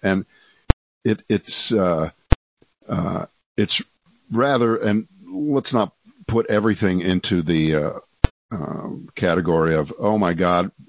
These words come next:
how could he say this when blank happens?" Last week it was, "I can't believe th-, there's so many recorded things. They're afraid to do it live."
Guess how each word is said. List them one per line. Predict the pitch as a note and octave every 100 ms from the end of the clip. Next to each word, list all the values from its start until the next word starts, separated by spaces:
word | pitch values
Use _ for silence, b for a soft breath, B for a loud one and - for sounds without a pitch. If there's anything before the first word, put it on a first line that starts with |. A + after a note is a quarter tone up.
| - -
how | - A#2+
could | -
he | A2
say | G2 A2+ G#2
this | G2 F#2+
when | F2 F#2 F2
blank | F2 F2+ E2+ D#2+
happens?" | - A#1+ - A1+ - - b b b b
Last | - G#2+ C3+ -
week | A#2+ A#2+ A#2
it | G#2
was, | G2 E2+ - B B B B B
"I | A#2+
can't | A2+ D3 C#3+
believe | D#3+ D3 C#3+ A#2 G2+ B B C3+
th-, | A#2 C#3+
there's | C3 A#2 G#2+
so | - C3+
many | D3 D3
recorded | C3+ B2+ - C3+ B2+ A2+
things. | - B2 G2+ - B
They're | A2 A#2
afraid | - C#3+ C#3+
to | C3
do | A#2 B2
it | F#2+
live." | G#2 F#2 D#2+ D2